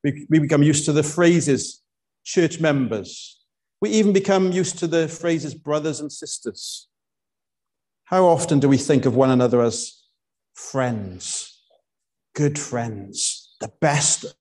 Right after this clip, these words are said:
of friends? That outlook on one another would surely deepen each other's love for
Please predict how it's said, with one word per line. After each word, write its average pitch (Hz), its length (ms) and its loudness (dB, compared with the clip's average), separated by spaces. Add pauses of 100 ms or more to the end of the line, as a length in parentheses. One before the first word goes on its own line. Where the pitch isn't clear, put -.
(200)
of 135 120 2
friends? 107 920 -4 (1200)
That 214 300 2
outlook 170 560 0 (140)
on 151 520 -2
one 143 200 -2
another 117 580 -4 (1200)
would 147 120 -6
surely 208 600 2
deepen 170 520 -2
each - 220 -6
other's 156 360 -2
love 135 260 -2
for - 480 -4